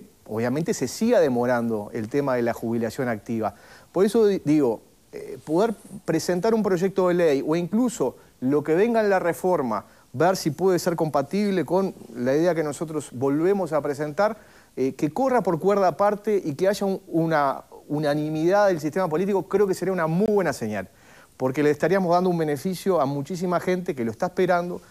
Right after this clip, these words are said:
que siente de que no tiene la libertad, una vez que se jubila, de poder seguir en actividad,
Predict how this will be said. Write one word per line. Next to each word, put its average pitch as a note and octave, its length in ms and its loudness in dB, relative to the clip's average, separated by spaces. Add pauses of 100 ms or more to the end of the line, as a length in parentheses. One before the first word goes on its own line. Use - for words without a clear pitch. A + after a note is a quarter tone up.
(400)
que C3+ 120 -2
siente G#3 360 2
de F#3 140 4
que D#3+ 100 0
no F3 120 0
tiene F3+ 220 0
la D3 100 4
libertad, C#3 560 2 (160)
una C#3+ 240 -2
vez D3 140 0
que C#3 100 -4
se - 120 -8
jubila, C#3+ 440 0
de B2 100 2
poder C3 400 2
seguir C3+ 240 -4
en C3+ 100 -2
actividad, D3 600 0